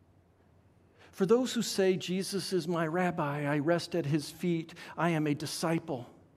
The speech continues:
that's your story. That's the story we share. That's the story we're called into. And the reason I bring it up is this.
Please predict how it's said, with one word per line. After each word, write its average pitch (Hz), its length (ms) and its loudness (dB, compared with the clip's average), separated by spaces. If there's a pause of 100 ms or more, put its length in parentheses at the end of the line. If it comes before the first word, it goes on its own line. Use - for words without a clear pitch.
(1000)
that's 196 360 0 (140)
your 165 540 -2
story. - 640 -8 (1900)
That's 226 300 -2
the 220 140 -4
story 185 540 2 (220)
we 170 160 2
share. 165 580 2 (1900)
That's 180 260 0
the 220 80 -2
story 196 320 6
we're 190 120 6
called 190 340 4
into. 208 500 6 (1800)
And 170 120 2
the 170 60 6
reason 285 400 4
I 262 80 6
bring 208 280 4
it 208 80 6
up 196 160 4
is 147 140 -2
this. 190 420 4